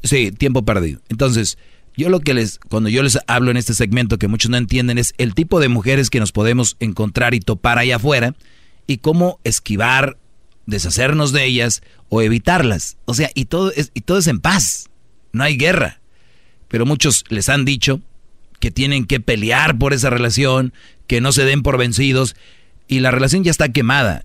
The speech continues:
Ya es pleito tras pleito, golpe tras gol. Y yo les digo, yo no les digo que la dejen a la primera. Vayan a consejería. Si son, si son espirituales, vayan con su pastor, con su, eh, padrecito. Vayan con,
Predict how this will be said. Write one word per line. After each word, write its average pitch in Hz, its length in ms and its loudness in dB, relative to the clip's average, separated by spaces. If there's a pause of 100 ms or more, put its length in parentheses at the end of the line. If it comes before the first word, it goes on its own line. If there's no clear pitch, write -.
(160)
Ya 131 160 0
es 120 140 -2
pleito 120 420 -2
tras 92 220 -4
pleito, 127 760 0 (360)
golpe 120 300 0
tras 107 200 -4
gol. 143 180 0
Y 127 100 0
yo 165 120 -2
les 214 140 2
digo, 123 320 -2 (260)
yo 156 120 -2
no 196 40 2
les 175 80 0
digo 147 140 0
que 127 100 -2
la 117 80 2
dejen 123 220 0
a 107 60 -2
la 107 120 -2
primera. 117 440 -2 (360)
Vayan 143 420 0
a 170 60 -2
consejería. 123 720 0
Si 98 140 -2
son, 139 400 -2
si 110 240 -4
son 135 300 -2
espirituales, 120 760 -2
vayan 131 220 0
con 104 140 -2
su 80 100 -6
pastor, 127 520 -2
con 131 140 -2
su, 82 220 -8 (400)
eh, 95 360 -6
padrecito. 127 840 -2 (500)
Vayan 123 340 0
con, 95 340 -4